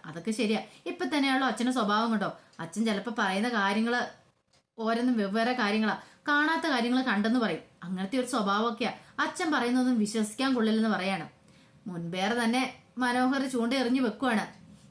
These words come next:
കാരണം ഇനിയിപ്പോൾ താനെ ഏതെങ്കിലും പെണ്ണെ കല്യാണം കഴിച്ചെന്നോ അല്ലെങ്കിൽ തൻ്റെ ഭാര്യമാരാരെങ്കിലും കേട്ട് കയറി വന്നാൽ പോലും അച്ഛൻ ഈ കാര്യം ഇവിടെ വന്ന് പറയുന്നെങ്കിൽ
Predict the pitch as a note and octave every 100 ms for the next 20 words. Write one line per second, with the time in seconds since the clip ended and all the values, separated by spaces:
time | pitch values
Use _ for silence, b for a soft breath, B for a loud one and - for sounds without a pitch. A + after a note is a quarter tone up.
0 | - G#3+ A3+ B3 B3+ B B D#4+ F4 C#4+
1 | D#4+ D#4 A3+ - - C4 A#3 B3+ C4+ -
2 | - _ _ _ _ _ _ G3+ F#3+ G#3+
3 | A3+ G#3+ A#3+ B3+ G#3 G#3+ B3 A#3 A3+ A#3+
4 | G#3+ F#3+ G#3 A#3+ B3 A3+ B3 B B -
5 | A3+ A#3 B3+ C4+ C4 B3 B3 B3+ B3+ A3
6 | G#3+ G#3 G#3+ G#3 A#3 A#3 A3 A#3+ B3 A#3+
7 | A#3+ - - _ _ _ F#3+ - B3+ B3
8 | B3 A3+ A#3+ A#3+ A#3+ B3 A3 G3+ A3 A#3
9 | A#3